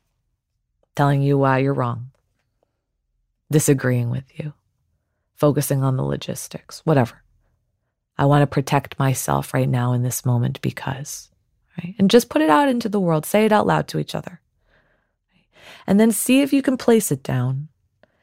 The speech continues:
and see if you can come back into connecting to the vulnerability that is there,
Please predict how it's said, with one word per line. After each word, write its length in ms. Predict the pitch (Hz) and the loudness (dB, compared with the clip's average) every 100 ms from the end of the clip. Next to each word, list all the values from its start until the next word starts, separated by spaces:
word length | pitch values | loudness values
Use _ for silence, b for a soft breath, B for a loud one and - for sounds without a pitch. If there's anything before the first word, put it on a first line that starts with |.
| _ _ | _ _
and 180 | 160 160 | 2 4
see 260 | - 202 214 | 2 2 4
if 120 | 202 | 4
you 120 | 196 | 0
can 180 | - 165 | 0 0
come 220 | 165 151 | 2 2
back 360 | 143 139 135 - | 4 4 2 -2
into 720 | 139 135 131 - - 120 117 113 | -2 0 -2 -6 -4 -4 -4 -8
connecting 1080 | - 131 131 143 156 - - 151 147 147 170 | -2 2 4 4 2 0 -2 0 2 0 -4
to 560 | - - 131 123 120 127 - | -6 0 2 2 -2 -4 -2
the 80 | 123 | 0
vulnerability 1080 | 120 117 120 113 123 123 - 127 120 120 - | 0 0 0 2 2 2 -2 -4 -4 -6 -6
that 120 | 117 | -4
is 180 | 117 - | -4 -6
there, 320 | 113 - 135 | -10 -12 -16